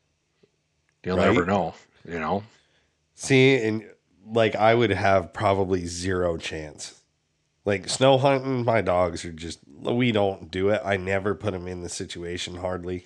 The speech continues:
Speaker 2: I
Speaker 1: Yeah.
Speaker 2: struggle every winter. I hate it when the snow flies for more than one reason.
Speaker 1: <laughs>
Speaker 2: But I would love to go up there and hunt 'em,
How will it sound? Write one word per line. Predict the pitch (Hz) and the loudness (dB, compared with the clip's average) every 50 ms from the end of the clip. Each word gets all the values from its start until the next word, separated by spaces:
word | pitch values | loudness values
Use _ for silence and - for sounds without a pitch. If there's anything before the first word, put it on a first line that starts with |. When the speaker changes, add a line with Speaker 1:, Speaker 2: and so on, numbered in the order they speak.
| - 87 | -6 0
Speaker 2:
I | - - | 2 2
Speaker 1:
Yeah. | |
Speaker 2:
struggle | 82 82 85 - - 101 95 92 90 90 90 92 - | 4 2 0 2 2 2 2 2 2 -2 -4 -4 0
every | 120 117 107 98 98 92 | 2 2 2 2 2 -2
winter. | 90 90 92 90 87 95 104 | -2 -4 -4 -4 -4 0 4
I | 117 131 120 | 4 4 6
hate | 101 101 98 95 | 6 2 2 2
it | 98 - | 0 -4
when | 90 90 92 | -6 -10 -10
the | 87 | -8
snow | - - - 92 87 | -8 -6 -6 -6 -8
flies | - - 90 87 87 85 82 - _ _ _ - - - - - - - _ - | -8 -8 -8 -8 -8 -8 -10 -12 _ _ _ -20 -20 -20 -20 -20 -20 -20 _ 0
for | 127 120 | 0 2
more | 107 95 95 92 | 4 2 2 2
than | 90 87 87 92 | 0 -2 -2 -2
one | 95 92 87 | -4 -4 -4
reason. | 87 90 92 92 90 85 87 85 85 - _ _ _ _ _ _ - - | -4 -4 -4 -4 -4 -6 -6 -8 -10 -14 _ _ _ _ _ _ -14 -12
Speaker 1:
<laughs> | - - - - - - - | -10 -8 -4 -4 -4 -4 6
Speaker 2:
But | - 147 139 113 87 - - - - _ _ | 8 8 8 8 6 2 -2 -6 -14 _ _
I | 117 131 135 | 6 6 8
would | 123 113 | 8 6
love | 113 117 123 151 180 170 | 8 8 8 8 6 4
to | 139 | 4
go | 110 123 117 113 107 | 6 8 8 8 8
up | 101 101 | 6 6
there | 110 107 104 104 | 4 4 6 6
and | 98 92 90 | 4 2 0
hunt | 98 113 110 101 | 2 4 4 4
'em, | 101 95 87 85 82 80 90 - | 4 2 0 -4 -8 -12 -14 -20